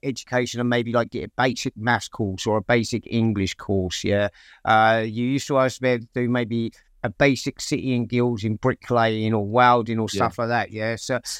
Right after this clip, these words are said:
Speaker 1: but the truth of the matter is, is those kind of qualifications weren't worth nothing, yeah. When you
Speaker 2: Yeah.
Speaker 1: kind of went out, if you took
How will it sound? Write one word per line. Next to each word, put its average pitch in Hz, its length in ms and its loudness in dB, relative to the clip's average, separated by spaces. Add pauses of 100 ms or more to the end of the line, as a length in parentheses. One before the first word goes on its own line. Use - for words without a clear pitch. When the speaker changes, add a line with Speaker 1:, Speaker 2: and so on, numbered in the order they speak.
Speaker 1:
but - 220 -2
the 165 100 -6
truth 220 240 2
of 175 60 -2
the 165 60 0
matter 160 260 2
is, 135 160 0
is 143 160 -2 (360)
those 190 380 4 (100)
kind 170 220 0
of 151 80 -6
qualifications 135 880 0
weren't 160 240 2
worth 156 300 4
nothing, 135 400 0 (140)
yeah. 113 240 0
When 175 180 0
you 202 80 -2
Speaker 2:
Yeah. 196 60 -8
Speaker 1:
kind 180 180 4
of 147 80 0
went 151 200 2
out, 123 260 2
if 120 120 -14
you 185 120 -4
took - 240 -2